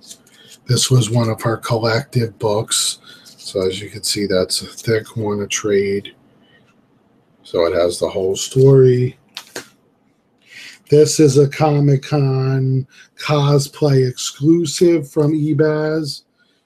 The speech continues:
And I got that autographed by him. Eric Bazaldua, for anyone who doesn't know him, is Ebaz.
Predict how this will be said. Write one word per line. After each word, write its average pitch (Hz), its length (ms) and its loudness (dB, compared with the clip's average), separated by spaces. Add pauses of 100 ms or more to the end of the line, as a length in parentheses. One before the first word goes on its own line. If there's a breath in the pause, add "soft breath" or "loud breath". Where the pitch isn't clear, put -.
(220)
And 117 100 -16
I 113 120 -12
got 113 340 -10
that 117 260 -8
autographed 117 800 -10
by 107 200 -10
him. 160 520 0 (680)
Eric 123 400 -2
Bazaldua, 135 1160 2
for 127 160 -4
anyone 120 420 -8
who 117 140 -12
doesn't 110 420 -12
know 107 260 -10
him, 107 220 -14
is 101 420 -14
Ebaz. 104 800 -14